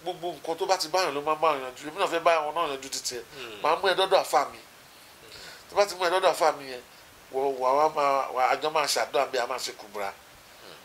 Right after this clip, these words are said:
Speaker 1: Wá rí pé gbogbo ìtókù Ọlọ́run máa yanjú ẹ̀.
Speaker 2: Hmm.
Speaker 1: Ló bá mú mi lọ sí ọ̀dọ̀ Aṣẹ́yìk Ibrahim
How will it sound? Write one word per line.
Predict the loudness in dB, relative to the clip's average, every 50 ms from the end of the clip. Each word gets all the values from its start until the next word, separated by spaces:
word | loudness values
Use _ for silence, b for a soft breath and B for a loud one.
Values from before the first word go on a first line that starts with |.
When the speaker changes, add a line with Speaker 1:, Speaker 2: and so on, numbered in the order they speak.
| -16 -4
Speaker 1:
Wá | -2 -2
rí | -2 -2
pé | -6
gbogbo | -10 -10 -10 -10 -10
ìtókù | -10 -10 -10 -10 -4 -2 -2
Ọlọ́run | 0 -2 -2 -4
máa | -6 -6
yanjú | -6 -8 -8 -6 -6
ẹ̀. | -6 -6 -6 -10 -18 -20
Speaker 2:
Hmm. | -20 -18 -14 -6 -4
Speaker 1:
Ló | 0
bá | 2 2 2
mú | 0
mi | -2 -4 -2
lọ | -2
sí | 0 0
ọ̀dọ̀ | -2 -2 -2 -2 -2 -2 -2 -4 -6 -10 -16 -20 -20 -20 -20 -20 -20 -20 -10 -8
Aṣẹ́yìk | -4 -2 0 0 0 -2 -4 -6 -12 -16
Ibrahim | -10 -6 -4 -4 -4 -4 -6 -8